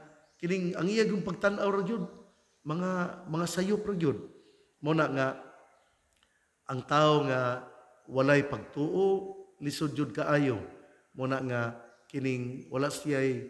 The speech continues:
wala siya'y pagka mapaubsanon ug tungod kay wala man siya pa, dili man siya mapaubsanon,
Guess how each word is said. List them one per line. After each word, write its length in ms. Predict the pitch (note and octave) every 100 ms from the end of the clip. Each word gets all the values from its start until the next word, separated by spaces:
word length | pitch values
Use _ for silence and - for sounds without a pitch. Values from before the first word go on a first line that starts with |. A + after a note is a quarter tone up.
| - _ _
wala 240 | - C3 C3
siya'y 560 | - C#3+ C#3 C3+ -
pagka 320 | C3+ A#2 D3
mapaubsanon 880 | C3+ B2 C3+ B2+ A2 - C3+ D3+ F3
ug 160 | C#3 -
tungod 240 | C#3 C3+
kay 240 | D3+ C3 B2+ - - _
wala 240 | C#3+ F#3 F#3+
man 80 |
siya 240 | F#3 F#3+ F3
pa, 80 | F3+ F3 - - - - -
dili 240 | D3 F#3
man 160 | F3+ E3+
siya 320 | E3+ E3+ E3
mapaubsanon, 880 | E3 E3 D#3+ C3 - G3+ F#3 D3+